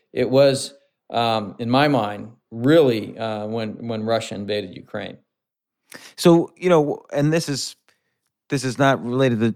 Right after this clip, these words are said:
Speaker 2: China, although it is, and I'll, I'll bridge the gap, but what do you think is gonna happen?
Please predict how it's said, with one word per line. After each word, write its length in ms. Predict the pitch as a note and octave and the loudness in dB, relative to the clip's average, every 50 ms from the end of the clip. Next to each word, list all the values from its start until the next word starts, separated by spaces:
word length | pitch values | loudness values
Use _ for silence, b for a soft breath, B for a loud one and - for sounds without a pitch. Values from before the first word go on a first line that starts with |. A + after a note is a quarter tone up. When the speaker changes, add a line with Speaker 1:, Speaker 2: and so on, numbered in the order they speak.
| - _ - | -6 _ 0
Speaker 2:
China, 300 | - E3 D#3 D3 C3 A#2 | 2 4 6 6 6 6
although 360 | A#2 A#2+ A2+ B2+ B2 A#2+ B2 | 4 4 4 4 4 4 4
it 80 | B2+ | 4
is, 340 | C#3+ D3+ C#3 C3 A#2 - - - _ _ _ _ _ _ | 4 2 2 0 -2 -6 -10 -16 _ _ _ _ _ _
and 140 | - A2+ A#2 | -6 -4 -2
I'll, 220 | A#2 A2+ A2+ A2 D2+ | 0 0 0 -2 0
I'll 200 | G#2+ A#2 A2+ G#2 | 0 0 0 -2
bridge 520 | - - - - - A#2+ C3 B2 G2+ - | -4 -10 -16 -6 -2 0 0 0 -2 -4
the 80 | A#2 A#2+ | -2 2
gap, 280 | C#3 D3+ C#3 B2+ - | 4 4 4 4 2
but 140 | - C3 A#2+ | 2 0 2
what 120 | A2 D#3 | 2 4
do 80 | F3 F3+ | 4 4
you 60 | E3+ | 4
think 160 | - F3+ D#3+ | 2 0 -2
is 80 | B2+ - | -2 -2
gonna 160 | D3+ C#3 C3 | 0 0 2
happen? 500 | C3+ C#3 D3 - C3+ B2 G#2+ G#2+ G#2 G2+ | 2 2 2 2 2 0 2 0 -2 -4